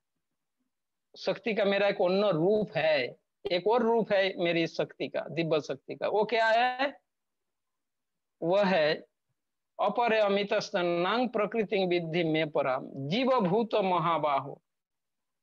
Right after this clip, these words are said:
जिस शक्ति से समस्त जीवात्माएं, समस्त जीवात्माओं का विस्तार हुआ है।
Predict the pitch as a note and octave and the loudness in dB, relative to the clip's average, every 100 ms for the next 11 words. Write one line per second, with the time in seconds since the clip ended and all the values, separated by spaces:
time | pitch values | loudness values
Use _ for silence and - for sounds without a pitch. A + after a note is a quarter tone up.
0 | _ _ _ D3+ F3 D4 C4+ - A3+ G#3+ | _ _ _ -4 -2 -2 -2 -4 -4 -4
1 | - C#4+ D#4 - F#3+ G3 A3 - A3 B3 | -4 -2 -2 0 2 2 0 -2 0 0
2 | C#4+ C#4 B3+ F3 D#3 F3+ G3 A3 B3+ B3+ | -2 0 0 0 -2 0 2 2 0 0
3 | G#3 F3 C#3 - - _ _ _ _ _ | -2 0 -2 -6 -14 _ _ _ _ _
4 | _ _ _ _ _ _ _ _ _ _ | _ _ _ _ _ _ _ _ _ _
5 | _ _ _ _ - G#3+ B3 C#4 C#4 B3+ | _ _ _ _ -6 -2 0 0 0 0
6 | F#3 F#3 G3+ A3+ B3+ B3+ A3 G#3+ A3+ A#3 | 0 2 2 2 0 -2 0 0 2 0
7 | E3 E3+ F3 - A#3+ C4 C4 G#3 E3+ C#3+ | 0 -2 -4 -4 0 0 0 2 2 2
8 | A#2+ B2+ | -2 -10